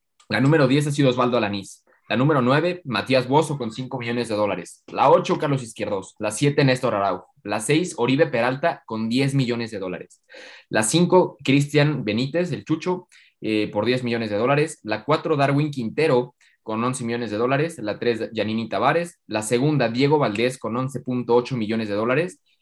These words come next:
y la primera, bueno, el Cabecita Rodríguez. Pero bueno, pues justamente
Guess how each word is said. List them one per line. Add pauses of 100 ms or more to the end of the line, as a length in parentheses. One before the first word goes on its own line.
y
la
primera,
bueno,
el
Cabecita
Rodríguez. (340)
Pero
bueno,
pues
justamente